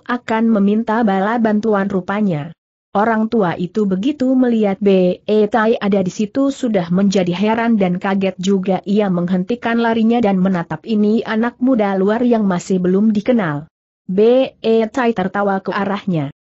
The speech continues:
"Jika dugaanku tidak salah, kau ini tentunya Lotoa dari si tujuh kumis lembah kodok perak di sini," katanya pemuda ini.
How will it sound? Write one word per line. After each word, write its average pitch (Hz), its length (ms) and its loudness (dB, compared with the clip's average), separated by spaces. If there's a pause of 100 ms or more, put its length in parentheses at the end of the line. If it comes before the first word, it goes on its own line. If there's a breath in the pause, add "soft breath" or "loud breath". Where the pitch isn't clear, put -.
(160)
"Jika 262 640 -2
dugaanku 208 720 0
tidak 170 400 -2
salah, 208 400 -2 (320)
kau 214 240 0
ini 190 320 2
tentunya 240 560 0
Lotoa 208 560 0
dari 202 320 0
si 262 160 -2
tujuh 247 400 -2
kumis 214 400 0
lembah 202 480 0
kodok 208 320 0
perak 196 320 -2
di 214 160 2
sini," 214 480 0 (160)
katanya 190 560 -2
pemuda 202 560 2
ini. 170 320 0